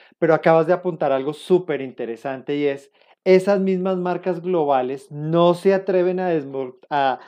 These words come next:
a demostrar su orgullo en países donde la cultura o las tradiciones son un poco más, digamos, no están tan dadas a este tipo de cosas. O sea,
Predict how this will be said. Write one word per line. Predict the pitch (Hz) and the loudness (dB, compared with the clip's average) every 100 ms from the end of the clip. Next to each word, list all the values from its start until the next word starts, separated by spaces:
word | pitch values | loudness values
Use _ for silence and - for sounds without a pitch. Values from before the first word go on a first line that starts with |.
| - - _ | -20 -20 _
a | 151 143 | 0 4
demostrar | 143 139 135 - 139 127 | 4 2 -6 -2 -2 -2
su | 165 | -4
orgullo | 165 165 180 160 156 170 - | -4 2 2 2 0 -8 -10
en | 156 147 | -10 -8
países | - 135 139 147 147 175 170 | -2 0 0 -2 -2 -4 0
donde | 180 156 139 | 0 0 -4
la | 131 | -6
cultura | - 135 131 - 175 160 160 165 | -8 -10 -10 0 2 2 0 0
o | |
las | 160 147 | -4 -8
tradiciones | - 123 120 - 135 123 143 - _ _ _ _ | -8 -6 -8 -8 -8 -6 -10 -16 _ _ _ _
son | _ 165 156 151 | _ -2 0 -2
un | 151 | -6
poco | 160 160 | -6 -4
más, | 151 147 143 143 143 - _ _ _ | -6 -4 -2 -4 -6 -18 _ _ _
digamos, | 156 170 151 | -2 -2 -2
no | 147 151 | -4 -4
están | 151 - 160 156 | -4 -4 -8 -4
tan | 165 156 | -6 -2
dadas | 151 143 147 147 | 0 0 -2 -6
a | |
este | - | -10
tipo | 135 131 135 | -12 -8 -6
de | 139 | -4
cosas. | 233 156 131 | -2 -4 -2
O | |
sea, | 143 | -6